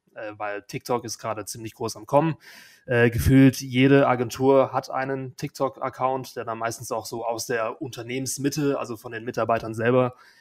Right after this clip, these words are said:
gegründet wurde. Und an sich ist es ja eine ganz coole Ergänzung zu diesem harten,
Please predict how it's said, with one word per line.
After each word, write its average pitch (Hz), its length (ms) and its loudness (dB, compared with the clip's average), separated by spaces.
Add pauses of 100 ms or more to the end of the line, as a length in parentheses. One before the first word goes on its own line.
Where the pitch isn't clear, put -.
(100)
gegründet 143 480 2
wurde. 147 480 4 (400)
Und 131 180 0
an 120 120 2
sich 135 180 2
ist 139 60 0
es 117 100 -2
ja 131 80 2
eine 123 140 0
ganz 127 240 0
coole 139 320 2
Ergänzung 120 720 -2
zu 120 160 -10
diesem 110 340 -12
harten, 110 580 -6